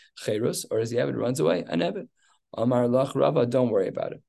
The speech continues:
Time Amai Mishum de Chizkiah. What was our whole concern? Our whole concern was in regards to Chizkiah, that we don't want Avadim to be in a scenario. The whole concern of our Mishnah,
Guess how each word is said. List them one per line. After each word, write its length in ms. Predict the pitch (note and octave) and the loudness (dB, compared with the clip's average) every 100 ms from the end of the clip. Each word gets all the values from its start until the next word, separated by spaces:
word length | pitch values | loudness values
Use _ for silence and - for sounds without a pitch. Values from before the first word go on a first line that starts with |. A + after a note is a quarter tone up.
| - - _ | -20 -20 _
Time 280 | - F3+ E3 | 2 4 4
Amai 380 | A#2 A#2 A2+ A#2+ | 2 0 0 0
Mishum 360 | B2 B2 B2+ B2+ | 2 2 0 -2
de 40 | |
Chizkiah. 520 | B2+ F3+ F#3 A2+ - | -2 -4 -2 -4 -2
What 160 | B2 F3 | 2 2
was 120 | D#3 | 4
our 140 | A#2+ | 2
whole 200 | A#2 A#2+ | 2 0
concern? 640 | B2+ A#2+ A#2+ A2+ A2+ A#2 - | 0 -4 -4 -4 -4 -6 -2
Our 140 | B2 | 2
whole 160 | C3+ - | 2 2
concern 400 | C3+ B2+ D3 C3+ | -2 -2 -2 0
was 160 | A#2+ | 0
in 60 | B2 | -2
regards 340 | A#2+ A#2 B2+ A#2+ | 0 0 0 -2
to 80 | |
Chizkiah, 400 | B2 D#3+ F#3+ - | -4 -4 -2 -2
that 100 | A2 | -2
we 100 | A2+ | -2
don't 180 | C3 B2 | 0 2
want 200 | B2+ B2 | 2 2
Avadim 640 | A2+ A2 C3+ D3+ A2 A#2+ - - _ - | 0 2 2 2 -2 -4 -14 -20 _ -10
to 100 | A#2+ | 0
be 180 | C#3+ | 2
in 140 | D3+ B2+ | 4 2
a 80 | A#2+ | -2
scenario. 480 | B2 A#2 C#3 B2+ | -2 0 2 2
The 80 | A2+ | 0
whole 160 | C3 C#3+ | -2 -2
concern 320 | C3 B2+ C#3 | -4 -2 0
of 80 | B2 | 2
our 240 | B2 F3 | 2 2
Mishnah, 500 | D3 A2+ - A2 C#3 | 0 -2 -6 -8 -8